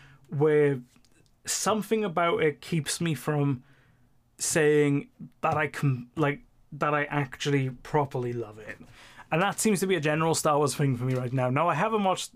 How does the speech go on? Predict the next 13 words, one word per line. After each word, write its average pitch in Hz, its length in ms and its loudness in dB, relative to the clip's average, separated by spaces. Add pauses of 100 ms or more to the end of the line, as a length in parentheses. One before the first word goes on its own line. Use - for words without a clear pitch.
(220)
um, 135 480 0 (880)
Rise 151 280 0
of 127 60 -2
the 120 60 -6
Skywalker, 127 520 -4
Rise 143 260 0
of 143 60 -6
Skywalker 127 500 -4
yet. 113 220 -10
I've 139 100 -4
not 147 160 0
seen 110 280 -12
that. 104 220 -12